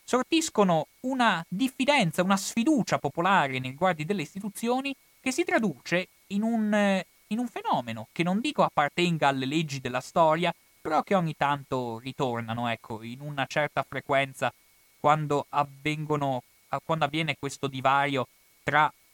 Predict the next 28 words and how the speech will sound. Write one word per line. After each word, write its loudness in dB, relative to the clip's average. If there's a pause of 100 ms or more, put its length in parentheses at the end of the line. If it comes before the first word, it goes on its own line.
(420)
una 0
parte 0
della -4
società -2 (340)
e 6 (480)
le 0
istituzioni -4 (280)
che -10
teoricamente -4
dovrebbero -2
rappresentarla. -6 (680)
Cioè 4
avviene -2
che 0
una -2
parte 2
della -6
società -2
inizia -2
a 0
organizzarsi -4
autonomamente, 0 (640)
in -4
autonomia -2 (420)
o 2
addirittura -2
in 4
ostilità 2